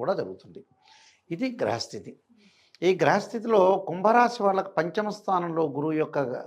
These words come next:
గురువు ఉండటం చాలా మంచిది. అలానే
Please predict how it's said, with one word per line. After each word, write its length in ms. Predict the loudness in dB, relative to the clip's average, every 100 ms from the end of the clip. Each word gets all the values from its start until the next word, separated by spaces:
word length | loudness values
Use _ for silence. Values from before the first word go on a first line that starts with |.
| -6
గురువు 180 | -4 -2 -4
ఉండటం 280 | -6 -8 -6
చాలా 160 | -6 -6
మంచిది. 300 | -12 -16 -20 -20 -20 _ _ _ _ _ _ _ 0 6
అలానే 260 | 6 6 4